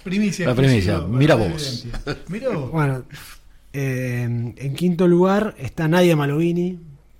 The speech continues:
Speaker 3: que es, eh, también una, una docente, una persona, eh, muy querida y respetada desde, desde su función, eh, como docente en el Mirlo.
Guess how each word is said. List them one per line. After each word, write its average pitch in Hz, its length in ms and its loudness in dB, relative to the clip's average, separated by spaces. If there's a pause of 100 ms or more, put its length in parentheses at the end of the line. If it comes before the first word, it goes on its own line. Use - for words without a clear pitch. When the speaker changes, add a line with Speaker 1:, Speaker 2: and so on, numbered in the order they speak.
Speaker 3:
que 123 180 -8
es, - 340 -12
eh, 110 380 -10 (160)
también 127 440 -4
una, 117 180 -8
una 123 240 -8
docente, 113 880 -6
una 113 180 -10
persona, 113 500 -8 (360)
eh, 107 180 -14 (160)
muy 123 220 -8
querida 123 380 -6
y 120 80 -6
respetada 120 680 -8
desde, 110 460 -10
desde 107 180 -10
su - 160 -16
función, 120 640 -8 (640)
eh, 107 220 -10
como 120 260 -4
docente 120 880 -2
en 113 160 -8
el 110 220 -6
Mirlo. 135 680 0